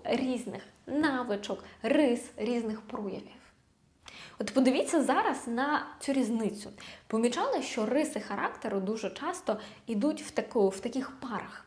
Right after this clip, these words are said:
як антоніми. Наприклад, агресивна, спокійна, лінива, трудоголік, пасивна, активна. Тобто все це такі протилежні слова, антоніми.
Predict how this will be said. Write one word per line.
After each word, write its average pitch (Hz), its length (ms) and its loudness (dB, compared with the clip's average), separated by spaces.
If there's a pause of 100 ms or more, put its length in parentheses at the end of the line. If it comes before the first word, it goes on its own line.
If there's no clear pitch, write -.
як 214 140 -2 (140)
антоніми. 240 680 2 (120)
Наприклад, - 580 2 (180)
агресивна, 294 1000 4
спокійна, 196 760 -2 (420)
лінива, 277 720 2 (120)
трудоголік, 214 760 2 (280)
пасивна, 277 680 2 (120)
активна. 208 680 -4 (1300)
Тобто 262 220 4
все 311 380 4
це - 180 2
такі 285 200 -2
протилежні 311 1400 0 (240)
слова, 262 640 -4 (440)
антоніми. - 600 -6